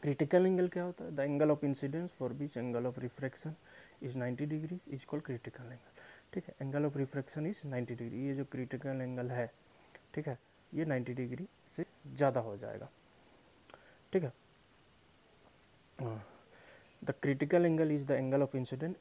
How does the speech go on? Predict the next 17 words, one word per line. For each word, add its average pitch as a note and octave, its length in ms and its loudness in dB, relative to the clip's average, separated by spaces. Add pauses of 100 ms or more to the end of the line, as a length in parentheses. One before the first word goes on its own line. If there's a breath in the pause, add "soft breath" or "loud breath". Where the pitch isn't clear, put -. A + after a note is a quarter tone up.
above C#3 340 0
which F#3 180 0
total C3 300 0
internal B2 340 -2
reflection B2 540 -8 (300)
occurs, - 360 -8 (180)
ठीक F3 100 -4
है, C3 140 -8 (140)
total C#3+ 220 2
internal C3+ 420 -2
reflection B2+ 480 -6 (500 loud breath)
occurs B2+ 280 -2
होता C3+ 200 -6
है, E3 140 -4
वो C#3 220 -2
होता B2+ 220 -2
है D#3 180 -8